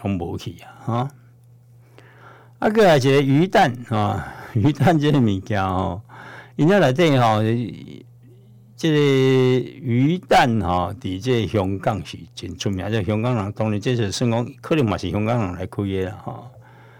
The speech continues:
啊，伊就叫做什么鱼蛋达人呐，啊，鱼蛋达人就是一粒吼。嗯，应该讲啊，伊个做了食圆圆吼，啊，落去煮，安尼啊，看起来像迄个鱼卵。啊，咱若，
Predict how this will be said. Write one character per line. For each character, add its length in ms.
啊， 160
伊 160
就 280
叫 100
做 140
什 120
么 100
鱼 260
蛋 320
达 320
人 220
呐， 160
啊， 220
鱼 240
蛋 200
达 180
人 160
就 80
是 120
一 20
粒 260
吼。 240
嗯， 460
应 140
该 100
讲 240
啊， 320
伊 100
个 120
做 180
了 180
食 80
圆 140
圆 640
吼， 140
啊， 160
落 140
去 100
煮， 480
安 160
尼 140
啊， 80
看 200
起 60
来 100
像 200
迄 280
个 320
鱼 180
卵。 400
啊， 100
咱 160
若， 400